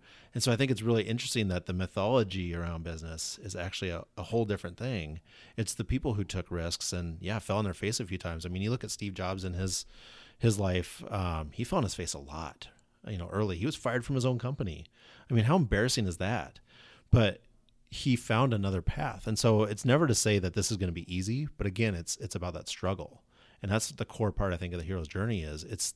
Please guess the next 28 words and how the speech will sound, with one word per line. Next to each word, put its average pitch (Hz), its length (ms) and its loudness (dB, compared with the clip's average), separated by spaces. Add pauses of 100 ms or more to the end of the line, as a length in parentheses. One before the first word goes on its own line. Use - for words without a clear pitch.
(100)
there's 120 280 0
a 156 60 0
struggle 120 380 2
there, 82 220 -2
and 85 180 -2
that's 104 220 -4
real. 90 680 -2 (580)
Um, 90 460 2
and 95 80 2
if 92 100 0
you're 110 60 4
not 104 240 4
willing 101 320 4
to 95 40 0
pay 95 200 0
that 95 160 -2
price 95 260 0
of 87 60 -4
admission, 82 760 -2 (560)
you're 107 160 2
also 139 220 4
giving 104 260 0
up 92 120 -4
the - 80 -6
success, - 680 -4
you - 60 -8
know, 82 120 -4
'cause - 380 -2